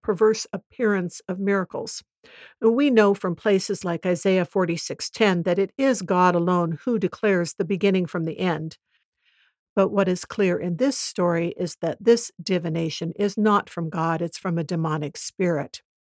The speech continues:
which demonic spirits are obviously evil and misleading,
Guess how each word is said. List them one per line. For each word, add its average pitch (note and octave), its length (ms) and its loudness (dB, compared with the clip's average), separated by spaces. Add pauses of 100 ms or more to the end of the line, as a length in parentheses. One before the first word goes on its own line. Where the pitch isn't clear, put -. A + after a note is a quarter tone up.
(180)
which - 440 0 (160)
demonic F3 440 2
spirits F3 520 -2
are - 100 -4
obviously E3+ 680 0
evil G3+ 480 2
and F3 300 -2
misleading, E3+ 760 0